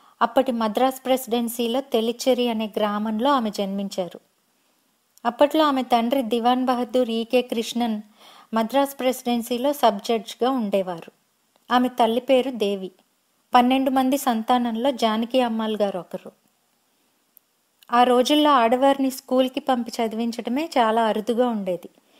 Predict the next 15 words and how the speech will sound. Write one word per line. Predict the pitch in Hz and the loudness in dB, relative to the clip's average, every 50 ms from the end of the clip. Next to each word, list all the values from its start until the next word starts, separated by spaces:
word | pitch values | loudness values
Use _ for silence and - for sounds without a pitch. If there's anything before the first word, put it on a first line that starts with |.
| _ _ _ _ _ _ - | _ _ _ _ _ _ 2
కానీ | 277 294 302 320 294 | 2 2 4 2 0
జానకి | 226 247 240 233 240 262 254 302 | 2 2 2 2 0 -2 0 0
అమ్మాల్ | 294 294 277 277 277 277 269 | 0 0 0 0 0 0 2
గారి | 262 269 262 247 247 | 2 2 2 2 0
ఇంట్లో | 240 240 233 - 247 240 | -2 -4 -2 -2 -4 -4
పరిస్థితి | 240 - 226 220 233 240 240 - - 269 262 - 254 | 0 0 0 2 2 -2 -2 -2 -4 -4 -4 -4 -4
దీనికి | 220 247 240 233 233 233 233 | -2 -2 -2 -2 -4 -4 -6
భిన్నంగా | 196 185 226 220 214 220 233 247 247 247 233 208 202 208 220 220 - - - - - - _ | -6 -4 -4 -2 -2 0 0 0 0 0 -2 -4 -6 -6 -10 -14 -18 -20 -20 -20 -20 -4 _
ఆడవారికి | 220 226 233 240 262 269 285 294 285 294 285 | 2 2 4 4 4 4 4 2 2 0 0
నచ్చిన | 262 247 226 220 - - 254 254 | 0 0 -2 -2 -4 -4 -2 -2
చదువు | 254 - 254 240 226 233 233 | 0 0 -2 -2 -2 -4 -4
చదువుకునే | 226 - 233 214 202 226 220 226 240 226 226 226 | -4 -4 -4 -2 -2 -4 -4 -4 -4 -4 -4 -4
స్వేచ్ఛ, | 214 - - 220 226 226 226 226 - - 247 | -6 -6 -4 -2 -2 -2 -2 -4 -4 -4 -4
ప్రోత్సాహం | 247 247 - 214 214 214 208 - 240 220 214 202 233 226 226 | -4 -2 -2 -2 -2 -2 -4 -2 -2 -2 -2 -2 -4 -4 -4
ఉండేవి. | 214 202 190 185 190 175 160 160 196 | -4 -4 -4 -2 -4 -4 -4 -6 -10